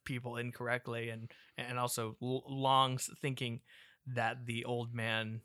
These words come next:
rapist is another victim, you know, at first, 'cause he's in the bed and he's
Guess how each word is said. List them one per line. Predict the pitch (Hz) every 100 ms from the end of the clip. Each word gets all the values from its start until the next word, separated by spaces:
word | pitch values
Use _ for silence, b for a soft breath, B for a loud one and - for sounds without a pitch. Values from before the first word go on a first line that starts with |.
| _ _
rapist | 113 120 123 113 - - - _ - - _ -
is | 127 113
another | 113 123 117
victim, | 131 175 135 117 117 - -
you | 123
know, | 117
at | 117 120
first, | - 113 -
'cause | 110
he's | 113 113
in | 113
the | 104
bed | 107 104 104
and | 107
he's | 110 107